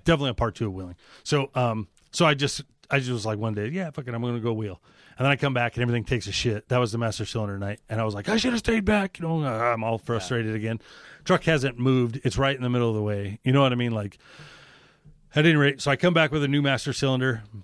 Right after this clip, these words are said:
Speaker 1: It fits. Everything's good. Now the back ble-, now the back brakes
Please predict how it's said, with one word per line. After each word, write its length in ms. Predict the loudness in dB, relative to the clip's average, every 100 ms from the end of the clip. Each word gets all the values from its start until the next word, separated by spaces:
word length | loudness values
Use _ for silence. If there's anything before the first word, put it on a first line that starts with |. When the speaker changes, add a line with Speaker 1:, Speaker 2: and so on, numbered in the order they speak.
| _ _ _ _ _ _ _ -2
Speaker 1:
It 120 | 0
fits. 400 | 2 0 0 -14 _ -2
Everything's 380 | 2 2 0
good. 320 | 2 0 0 -4 _ _ -20 -10
Now 240 | 0 2 2
the 60 |
back 180 | 2 0
ble-, 280 | 0 -2 -2 -2
now 200 | 2 2
the 120 | 2
back 280 | 2 2 2
brakes 360 | 0 0 0